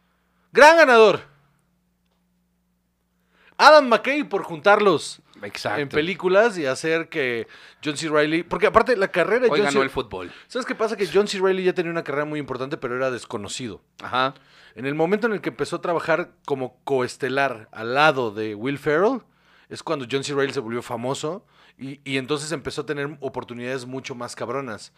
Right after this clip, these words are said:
Speaker 1: Porque tiene una con Polanski por ahí, o sea, una carrera bastante importante,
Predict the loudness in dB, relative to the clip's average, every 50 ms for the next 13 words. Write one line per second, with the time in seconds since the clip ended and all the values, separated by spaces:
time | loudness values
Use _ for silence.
0 | _ _ _ _ -20 _ _ -10 -6 -4 -4 -4 -4 -4 -8 -6 -4 -4 0 2
1 | 2 2 0 -2 -8 -12 -14 -14 -12 -8 -6 -6 -4 -4 -4 -4 -6 -6 -6 -6
2 | -6 -6 -6 -8 -10 -14 _ -20 -20 -20 _ _ _ -12 -4 -2 0 2 2 0
3 | 0 -2 -4 -4 -6 -8 -8 -8 -6 -4 -4 -2 0 0 0 2 0 -2 -4 -6
4 | -8 _ _ _ _ _ _ _ _ _ _ _ -20 -20 -20 _ 0 0 2 2
5 | 2 -2 -8 -10 -12 -10 -10 -12 -12 -14 _ _ -4 -2 -2 -2 -2 -4 -6 -8
6 | -10 -8 -10 -10 -12 -8 -6 -6 -6 -6 -8 -12 -14 -14